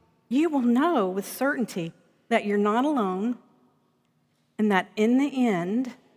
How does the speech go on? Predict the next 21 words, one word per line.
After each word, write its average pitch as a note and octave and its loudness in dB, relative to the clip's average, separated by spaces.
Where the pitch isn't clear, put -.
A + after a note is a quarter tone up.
it's F3+ -12
all F3 -2
good. F3 -8
Think F3+ -10
about F#3 -2
Romans F#3 -2
eight F3+ -2
twenty-eight. F#3+ -4
It A3+ 2
leads A3+ 4
to A#3 2
a G#3+ 2
greater A3+ 4
capacity C#4 4
to B3 -2
enjoy A#3 6
the A#3+ 2
blessings C#4 2
of C#4 4
this C#4 0
life C4 6